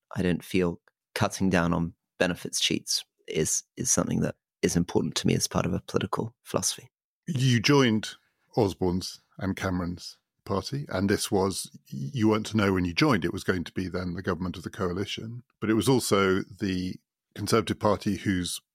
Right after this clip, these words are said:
Speaker 2: philosophy, such as it was, was the big society. And you suggest that that actually did draw you in some ways, and, and that, to contrast with New Labour, had some elements that you found attractive. I think now when people think back on big society, the thought is it was a kind of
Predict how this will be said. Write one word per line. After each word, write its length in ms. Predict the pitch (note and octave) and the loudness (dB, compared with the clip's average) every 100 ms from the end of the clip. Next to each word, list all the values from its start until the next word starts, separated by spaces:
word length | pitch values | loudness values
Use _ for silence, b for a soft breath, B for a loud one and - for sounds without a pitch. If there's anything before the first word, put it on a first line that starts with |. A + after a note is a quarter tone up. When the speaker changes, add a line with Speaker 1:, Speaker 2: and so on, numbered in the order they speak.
| - | -14
Speaker 2:
philosophy, 600 | - G2 F2+ G#2+ - C3 | -2 0 2 0 -2 -4
such 280 | - A2 - | -2 -2 0
as 80 | |
it 60 | G#2+ | -2
was, 260 | G2+ G#2+ - | 2 2 2
was 160 | F2 | -4
the 80 | - | -2
big 180 | E2+ E2 | -2 -2
society. 640 | - - F2+ F2 - A2 C3+ _ | -2 -2 0 0 -4 -10 -10 _
And 220 | A2+ A2 | 0 2
you 80 | A2 | 2
suggest 540 | - A#2 - C3 - - | 0 0 4 2 2 -4
that 160 | G#2 | 0
that 160 | A2 A#2+ | 0 2
actually 340 | A#2+ - - | 0 0 -4
did 260 | G#2 A#2+ A#2+ | 0 0 -2
draw 200 | - F2 | -4 -2
you 340 | E2+ E2+ F2 F#2+ _ _ | 0 -4 -8 -14 _ _
in 100 | G2 | -8
some 240 | F2 F2+ E2 | -4 -4 -4
ways, 420 | E2+ F2 - - | -4 -8 -12 -10
and, 180 | G#2+ G2 - | -6 -6 -2
and 140 | G#2+ | 0
that, 240 | G#2+ G#2 - _ _ _ _ | 4 2 0 _ _ _ _
to 100 | - | -8
contrast 560 | - G#2+ F#2+ G2 F#2 - | -2 -2 0 2 2 2
with 160 | G2 E2+ | -2 2
New 160 | F2+ | 2
Labour, 420 | F2 F2 F#2 F2+ - B B | 4 2 0 -4 -6 B B
had 200 | - G2+ | -4 -2
some 300 | - G#2 G2 | 2 2 2
elements 540 | G#2 F#2 F2+ F2+ - - | 2 2 2 -2 -6 -10
that 120 | - | -6
you 340 | F#2+ F2+ F2+ - _ _ - | -2 -2 -4 -8 _ _ -4
found 220 | G2+ F2 | -2 0
attractive. 760 | - G2+ F#2+ - - G#2 - _ - | 0 -2 -2 -4 -6 -6 -8 _ -4
I 80 | - | 0
think 180 | E3 | 2
now 240 | C3 C3 C3 | 4 6 6
when 140 | A2+ | 4
people 240 | G#2 G#2+ G#2+ | 4 2 4
think 240 | A2+ G#2 | 2 2
back 240 | G2 - | 2 2
on 260 | G2 G2 F#2 | 0 2 0
big 180 | - G2 | -2 -2
society, 400 | - G2+ F#2+ G#2 | -2 2 2 2
the 180 | F2+ F#2 | -4 -6
thought 360 | - A2 G2+ | 0 2 2
is 120 | F2 F#2 | 0 -2
it 80 | |
was 100 | F#2+ | 0
a 80 | F#2+ | -2
kind 260 | - G2 F#2 | -2 -2 0
of 240 | F2 - | 0 -4